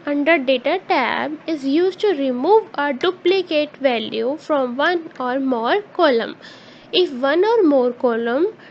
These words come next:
duplicate value is there, so we remove with the help of three options are there: remove, remove data, or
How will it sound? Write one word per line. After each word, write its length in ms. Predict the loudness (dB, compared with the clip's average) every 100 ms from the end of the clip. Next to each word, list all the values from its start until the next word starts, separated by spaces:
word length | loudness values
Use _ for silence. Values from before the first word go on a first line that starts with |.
| -8
duplicate 600 | -4 -4 -4 -4 -4 -6 -4
value 400 | -4 -4 -4 -4 -2
is 280 | -4 -4 -4
there, 520 | 0 0 0 -2 -2 -4 -14 -20 -20
so 240 | -4 0 0
we 280 | 0 0 2
remove 640 | 2 0 -2 -2 -2 -4
with 260 | -4 -4 -4
the 140 | -6
help 340 | -6 -8 -8 -6 0
of 380 | 2 2 -2 -20 -20 -20 -10
three 260 | -4 0
options 500 | 0 0 0 -2 0
are 160 | 2 0
there: 360 | 0 0 2 0
remove, 720 | 2 2 2 2 4 4 2 -2 -20 -20 -20 -20 -8
remove 580 | 0 4 6 4 2 0
data, 680 | 2 2 0 -2 0 -2 -4 -10 -14 -4
or 260 | 0 2